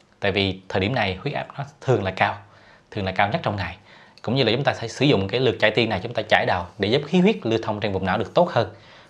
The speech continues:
phòng tránh tối đa được cái biến chứng tai biến. Đó, chúng ta dùng, chúng ta chải tất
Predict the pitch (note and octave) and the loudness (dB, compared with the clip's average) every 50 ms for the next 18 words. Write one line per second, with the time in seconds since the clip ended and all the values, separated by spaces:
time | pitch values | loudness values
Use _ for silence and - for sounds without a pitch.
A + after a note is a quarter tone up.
0 | _ _ - - G2+ F#2+ F#2+ - B2+ D3 D3+ - D3+ F3 E3 D3 C3+ C3 A#2 - | _ _ -8 -4 -4 0 0 0 0 0 2 2 2 4 4 4 2 2 0 -4
1 | - C3+ C3 C3+ C#3+ C3+ C#3+ D3+ D3 B2+ G#2 G#2+ A2+ D3 D3 - - - _ _ | -4 -2 -2 -2 -2 -2 -4 -2 0 0 0 0 0 -2 -6 -12 -18 -20 _ _
2 | _ _ _ _ - - - - - - _ _ _ _ _ _ - _ _ _ | _ _ _ _ -20 -20 -20 -20 -20 -20 _ _ _ _ _ _ -20 _ _ _
3 | _ _ _ - - - - - - - G2+ G2+ B2 B2+ A#2+ A#2 A2 G#2 G#2+ F#2+ | _ _ _ -20 -20 -20 -20 -18 -6 -4 -4 -2 0 4 4 4 6 4 0 -2
4 | F#2 F2+ F2 A2+ - A#2+ - - - - - - - D#3 | -2 -6 -8 -4 -2 -2 -2 -2 -4 -4 -6 -4 -4 -6